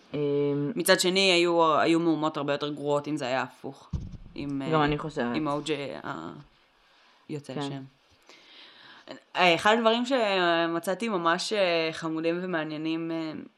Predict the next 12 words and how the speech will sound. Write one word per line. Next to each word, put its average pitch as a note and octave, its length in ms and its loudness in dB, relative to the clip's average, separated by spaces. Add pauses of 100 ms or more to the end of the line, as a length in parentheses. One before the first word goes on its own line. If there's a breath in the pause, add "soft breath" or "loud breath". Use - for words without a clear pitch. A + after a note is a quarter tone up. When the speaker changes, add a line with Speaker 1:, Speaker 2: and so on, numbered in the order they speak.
(260)
Speaker 2:
בסוף E3+ 340 -8
הסדרה, F3 520 0 (320 soft breath)
שהם D#3+ 220 -4
כזה C#3+ 200 -8
כתבו E3 500 -4
מה D#3 140 0
כל D#3 180 0
אחד D3+ 260 -2
עשה D3 220 -2
אחר D#3+ 280 -2
כך, B3+ 380 -2 (200)
Speaker 1:
מהמם. F3+ 300 -2